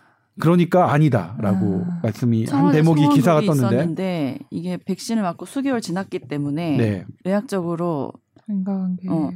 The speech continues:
Speaker 1: 네.
Speaker 3: 아니다라고
Speaker 1: 네.
Speaker 3: 이렇게 얘기를 해서, 예.
Speaker 1: 그렇게만 말씀하셨으면 어땠을까
Speaker 3: 음.
Speaker 1: 싶어요. "백신을 맞고 암이 생기기까지는 수개월 걸린다. 이렇게 되기는 어렵다."까지만 말씀하셨으면 좋겠어요.
Speaker 3: 음.
Speaker 1: 왜냐면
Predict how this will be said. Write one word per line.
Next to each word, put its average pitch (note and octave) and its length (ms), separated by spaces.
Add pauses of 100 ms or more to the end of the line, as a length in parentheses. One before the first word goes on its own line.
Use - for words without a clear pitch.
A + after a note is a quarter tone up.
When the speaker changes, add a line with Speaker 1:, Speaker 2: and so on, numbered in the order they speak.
Speaker 1:
네. G#2+ 260
Speaker 3:
아니다라고 E3+ 640
Speaker 1:
네. F#2+ 60
Speaker 3:
이렇게 A#2+ 320
얘기를 D3+ 240
해서, F3+ 320 (300)
예. D#3 140
Speaker 1:
그렇게만 C4 540
말씀하셨으면 D#3+ 640
어땠을까 G#2+ 640
Speaker 3:
음. - 20
Speaker 1:
싶어요. A2+ 680 (140)
"백신을 F3 340
맞고 C3 800 (300)
암이 D3 320
생기기까지는 D#3+ 760
수개월 A3+ 500
걸린다. F#2 920 (400)
이렇게 F#3 560
되기는 C3 340
어렵다."까지만 G3 880
말씀하셨으면 A#2 680
좋겠어요. F#2 680
Speaker 3:
음. F3+ 640
Speaker 1:
왜냐면 B2 340